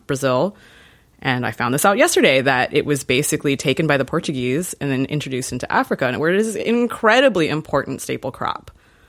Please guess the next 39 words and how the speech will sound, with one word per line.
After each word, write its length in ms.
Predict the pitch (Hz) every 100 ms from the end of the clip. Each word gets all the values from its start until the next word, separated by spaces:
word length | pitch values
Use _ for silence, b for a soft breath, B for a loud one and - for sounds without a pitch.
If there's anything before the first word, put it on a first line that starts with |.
| b -
I 120 | 156
mean, 480 | 156 151 147 143 135 _ _ - - - _ -
eh, 200 | - - - _ - -
African 440 | 220 233 277 277
<laughs> 120 | -
food 260 | 320 359 269
without 340 | 277 240 190
yucca 340 | 202 220 262 214
is 140 | 226
like, 240 | 208 175 226
"What?" 420 | 427 539 523 277
You 100 | 233
know? 400 | 269 269 330 349
<laughs> 640 | 508 349 339 - 349 392
And, 320 | 285 285 262 269 b b b b _ -
and 160 | 233 240
it's, 240 | 233 -
you 120 | 233
know, 120 | 226
it's 140 | 220 233
a 40 |
process 360 | 254 254 269 226
that, 180 | 202 - -
again, 400 | 180 180 370 240
took, 180 | 196 175
like, 180 | 160 -
five 220 | 165 160
hundred 260 | 170 156
years, 460 | 208 311 233 180 190
you 80 | 185
know, 220 | 180 190
which 240 | 180 175
is 160 | 175 175
no 180 | 180 180
small 360 | - 196 277
amount 220 | 233 180 160
of 60 |
time, 460 | - 233 302 202 165
but 260 | 160 156